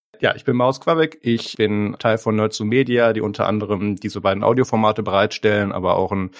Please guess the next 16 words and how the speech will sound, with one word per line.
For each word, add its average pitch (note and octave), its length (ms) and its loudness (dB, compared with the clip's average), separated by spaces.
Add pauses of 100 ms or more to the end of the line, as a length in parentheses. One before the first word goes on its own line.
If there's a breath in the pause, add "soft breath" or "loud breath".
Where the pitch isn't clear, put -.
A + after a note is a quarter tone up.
(440 loud breath)
Dienstleister G#2+ 720 0
für - 160 -2
Audio- F#2+ 260 2
und F2+ 140 -8
Videoproduktionen B2 840 2
sind G2 400 -2
und E2+ 400 -4
freue G#2+ 240 0
mich, G#2+ 140 -4
dass - 160 -6
wir F#2+ 100 -4
heute G2+ 220 -2
unseren F#2+ 200 -2
Jahresabschluss G2 560 -4
machen E2 220 -6
können. D#2 280 -4